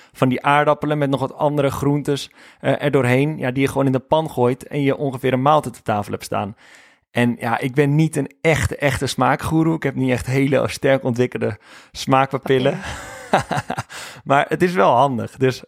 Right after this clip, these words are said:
Speaker 1: ja, ik had die garage wel helemaal voor me staan en ik dacht, "Er komt ook een mooie vriezer in," maar je hoort het al,
Speaker 2: Nee.
Speaker 1: mag niet.
Speaker 2: We hebben, we hebben sowieso een extra koelkast met vries, eh, combina-, koelvries combinatie hebben we extra. Dus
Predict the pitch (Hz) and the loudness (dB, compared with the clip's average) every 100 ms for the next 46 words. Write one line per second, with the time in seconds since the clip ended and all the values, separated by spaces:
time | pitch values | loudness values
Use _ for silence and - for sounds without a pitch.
0 | _ - 98 - 117 131 131 131 123 123 | _ -4 -2 -2 0 0 0 0 2 2
1 | 123 120 120 110 123 123 110 120 117 113 | 2 2 0 2 2 0 0 0 2 0
2 | 107 107 107 - 110 110 110 113 107 107 | -2 -2 -4 -4 -4 -2 -2 -2 -2 -2
3 | 104 - 120 113 110 104 104 - _ 208 | -2 -2 -2 0 -2 -4 -8 -14 _ -2
4 | 113 120 98 113 110 104 - 104 104 _ | 4 4 4 2 2 0 -2 -4 -8 _
5 | _ - 254 415 - 320 339 311 269 247 | _ -2 2 2 4 0 0 -2 -2 0
6 | 240 - _ - 226 240 - - - 202 | -2 -4 _ -2 0 2 -2 -4 0 0
7 | 190 226 214 - - - 190 190 - 196 | 0 -2 -4 -6 -12 -6 -6 -6 -8 -8
8 | 196 - 165 165 165 170 165 - - 190 | -6 -8 -12 -10 -8 -6 -6 -10 -10 -8
9 | 175 185 - 180 180 180 185 202 190 180 | -8 -8 -8 -4 -4 -2 -2 -2 -4 -8
10 | 170 170 | -8 -10